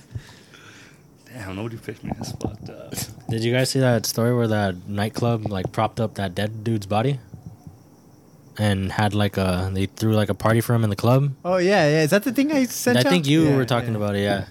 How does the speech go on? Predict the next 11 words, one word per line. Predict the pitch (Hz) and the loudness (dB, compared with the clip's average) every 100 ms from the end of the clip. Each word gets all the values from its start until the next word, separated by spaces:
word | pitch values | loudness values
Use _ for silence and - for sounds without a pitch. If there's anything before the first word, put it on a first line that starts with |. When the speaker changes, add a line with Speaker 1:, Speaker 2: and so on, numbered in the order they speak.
| - | -8
Speaker 2:
It | |
was, | 110 | -4
like, | 117 107 | -2 -2
some, | 117 104 101 | -2 -2 -4
some | - 110 104 | -2 -2 0
rapper, | 104 107 113 104 101 - - | 2 2 2 -2 -2 -4 -2
uh, | 101 | -2
his | 98 104 | 0 0
family, | - 117 113 113 | 2 2 2 2
like, | 107 107 101 - - - | 2 2 0 -6 -16 -4
uh, | 104 101 98 95 87 | 0 2 2 0 -4